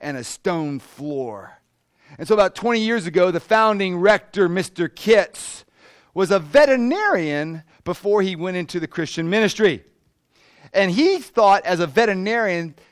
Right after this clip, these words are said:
"You know, we need to recreate at the three o'clock children's service what the manger scene was really kinda like.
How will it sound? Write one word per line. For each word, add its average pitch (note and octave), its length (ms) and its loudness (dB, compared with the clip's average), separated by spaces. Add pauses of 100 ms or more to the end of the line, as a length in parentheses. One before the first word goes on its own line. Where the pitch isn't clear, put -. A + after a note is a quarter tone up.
(200)
"You C4+ 120 -2
know, C4+ 160 6
we C#4 200 -2
need F#4 160 -8
to A3 80 -4
recreate A3+ 760 0
at F3 120 -6
the - 80 -8
three G#3+ 300 -8
o'clock F#3+ 440 -4
children's G3 560 -8
service E3+ 500 -12
what G#3+ 240 -8
the F#3 60 -4
manger F3+ 460 -10
scene E3 260 -14
was C3+ 180 -12
really E3+ 280 -8
kinda E3 400 -10
like. F3+ 580 -4